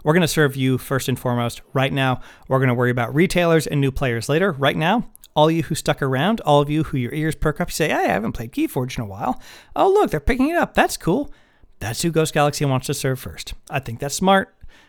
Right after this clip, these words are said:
As far as money goes, we're also the ones whose wallets are gonna open the most easily. Number five, Ghost Galaxy is committed to providing the Keyforge Winds of Exchange products and other items described in this campaign, subject to the,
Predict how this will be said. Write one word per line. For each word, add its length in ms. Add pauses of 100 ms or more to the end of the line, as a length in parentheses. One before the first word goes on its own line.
(280)
As 180
far 200
as 180
money 200
goes, 260
we're 100
also 240
the 80
ones 320
whose 220
wallets 320
are 60
gonna 240
open 380
the 60
most 260
easily. 420 (2750)
Number 180
five, 500 (160)
Ghost 200
Galaxy 320
is 60
committed 420
to 80
providing 600
the 100
Keyforge 440
Winds 160
of 80
Exchange 400
products 380
and 80
other 180
items 300
described 400
in 80
this 120
campaign, 460
subject 380
to 60
the, 300